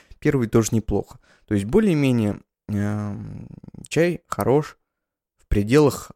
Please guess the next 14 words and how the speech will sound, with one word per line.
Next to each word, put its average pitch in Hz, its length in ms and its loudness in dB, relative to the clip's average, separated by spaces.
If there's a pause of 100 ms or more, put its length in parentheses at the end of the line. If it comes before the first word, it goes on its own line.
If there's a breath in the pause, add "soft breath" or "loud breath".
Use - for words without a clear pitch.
(180)
а, - 160 -18
одного-полутора 107 960 0
лет. 101 280 -6
Ну, 117 100 -2
естественно, 110 460 -4
мы 104 80 -4
не 110 120 -4
берём, 104 500 -4
а, 98 320 -8
вопросы, 101 880 -4
а, - 340 -14 (520)
застаренных 170 600 -6
чаёв, 120 380 -2
лао-чаёв 113 640 -4